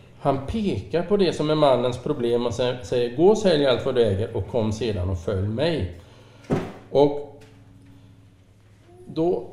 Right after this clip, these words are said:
kan det vara, det kan va-, vara lite tufft och utmanande för oss, men jag vill ändå säga det till oss att, eh,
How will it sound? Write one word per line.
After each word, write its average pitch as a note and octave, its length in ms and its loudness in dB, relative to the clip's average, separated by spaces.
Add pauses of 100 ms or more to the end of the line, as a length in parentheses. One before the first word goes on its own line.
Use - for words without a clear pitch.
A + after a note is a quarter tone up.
(160)
kan G3 180 2
det G3+ 80 4
vara, F3+ 300 4 (260)
det D#3 60 -2
kan E3 260 -4
va-, D#3+ 140 2
vara E3+ 220 2
lite E3 260 -2
tufft - 420 -2
och - 80 -6
utmanande A2 540 -4
för G#2+ 160 -4
oss, F#2 160 -6
men C#3 180 -2 (100)
jag D3 80 -6
vill E3 260 -8 (200)
ändå D#3 240 -4
säga D3 260 -2
det C#3 140 -4
till B2+ 220 -6
oss F#2 280 -6
att, - 380 -8
eh, A#2 80 -10